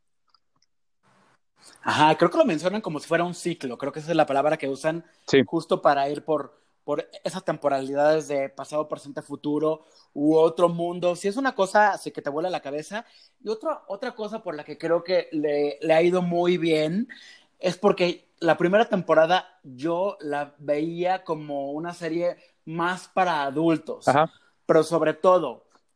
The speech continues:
Speaker 1: en la segunda nos plantearon ya o nos pusieron más de frente a los personajes juveniles, eh, para construir otra historia que es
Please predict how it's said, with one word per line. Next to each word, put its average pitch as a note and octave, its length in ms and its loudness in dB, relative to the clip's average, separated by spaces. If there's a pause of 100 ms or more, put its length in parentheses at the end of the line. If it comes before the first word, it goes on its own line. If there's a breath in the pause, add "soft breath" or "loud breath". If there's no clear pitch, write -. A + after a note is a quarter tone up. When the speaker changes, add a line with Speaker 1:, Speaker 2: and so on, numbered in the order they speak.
Speaker 1:
en D#3 140 -4
la D3+ 120 -2
segunda F3 600 -4
nos E3+ 200 -10
plantearon D3+ 560 -6
ya D3+ 340 -4 (920)
o D#3 120 -4
nos D3+ 140 -8
pusieron E3+ 440 -6
más F3 200 -4
de F3 80 0
frente D#3 320 -4
a - 20 0
los D#3+ 100 -6
personajes C#3 800 -4 (220 soft breath)
juveniles, E3+ 960 2 (720)
eh, D3 420 -2 (300)
para C#3+ 180 2
construir D#3+ 540 0
otra F#3+ 380 4
historia D#3+ 380 2
que D3 140 -6
es - 200 -12